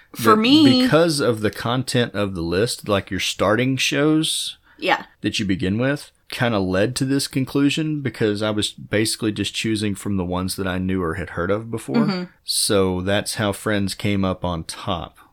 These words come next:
Speaker 2: And again, it was tough between Fresh Prince and Friends, but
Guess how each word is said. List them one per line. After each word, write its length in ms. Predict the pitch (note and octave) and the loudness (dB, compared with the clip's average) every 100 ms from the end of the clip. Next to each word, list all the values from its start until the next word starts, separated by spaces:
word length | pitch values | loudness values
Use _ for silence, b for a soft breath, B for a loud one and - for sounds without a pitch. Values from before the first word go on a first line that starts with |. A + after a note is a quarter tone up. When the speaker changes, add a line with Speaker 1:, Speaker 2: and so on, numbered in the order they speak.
| - | -8
Speaker 2:
And 120 | G#2 | -4
again, 300 | A2 D3 A#2 | 2 4 4
it 80 | A2 | 2
was 100 | A#2 | -2
tough 240 | - A#2 - | 2 0 0
between 300 | - G#2+ G2 | -4 -2 -2
Fresh 320 | - F#2+ - | 0 0 0
Prince 320 | G2 F2+ F#2 | -6 -4 -6
and 140 | F2 F#2 | -8 -4
Friends, 380 | F#2 E2 F#2+ | -4 -4 -8
but 360 | A#2 A2+ F2 D#2 | -6 -2 -2 -4